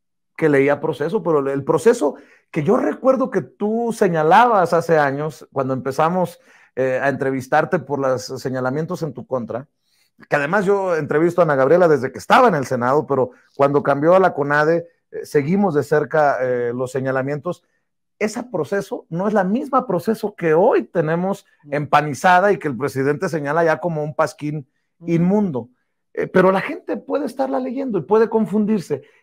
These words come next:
Speaker 1: ¿Qué le dices a, a, a la gente que te aplaudió como atleta, que, pero que hoy te puede estar señalando como funcionaria?
Speaker 2: Es normal, Vicente, porque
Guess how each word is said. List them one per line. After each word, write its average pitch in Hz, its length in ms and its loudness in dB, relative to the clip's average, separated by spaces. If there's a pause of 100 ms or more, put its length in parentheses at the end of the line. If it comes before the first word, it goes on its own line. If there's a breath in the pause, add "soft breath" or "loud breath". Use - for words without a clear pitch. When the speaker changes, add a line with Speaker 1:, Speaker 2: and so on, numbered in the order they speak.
(120 soft breath)
Speaker 1:
¿Qué 285 140 2
le 302 120 4
dices 214 380 -2
a, 156 100 0
a, 156 180 -2
a 151 160 -4
la 147 120 -2
gente 170 380 -4
que 143 480 -2 (240)
te 160 80 4
aplaudió 156 560 4
como 190 240 2
atleta, 196 420 0
que, 196 120 -2 (200)
pero 160 280 4
que 151 120 0
hoy 180 220 4
te 202 100 0
puede 185 320 -2
estar 175 240 0
señalando 156 580 -2
como 120 280 -10
funcionaria? 107 640 -14 (520)
Speaker 2:
Es 220 140 -10
normal, 220 520 -8
Vicente, 202 280 -14
porque 165 480 -16